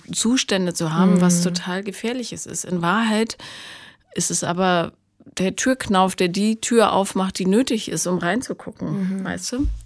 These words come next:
Speaker 1: Und zu sagen, ähm, ich bin ebenso ängstlich,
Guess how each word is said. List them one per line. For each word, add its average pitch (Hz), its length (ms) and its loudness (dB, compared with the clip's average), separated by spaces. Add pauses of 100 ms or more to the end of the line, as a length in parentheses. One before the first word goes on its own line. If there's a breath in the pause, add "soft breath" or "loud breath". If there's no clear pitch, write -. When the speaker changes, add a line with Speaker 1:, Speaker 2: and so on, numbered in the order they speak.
(520 loud breath)
Speaker 1:
Und 190 160 0
zu 202 120 0
sagen, 185 600 2
ähm, 170 480 -2 (920)
ich - 160 -6
bin 214 160 2
ebenso 202 420 4
ängstlich, - 840 0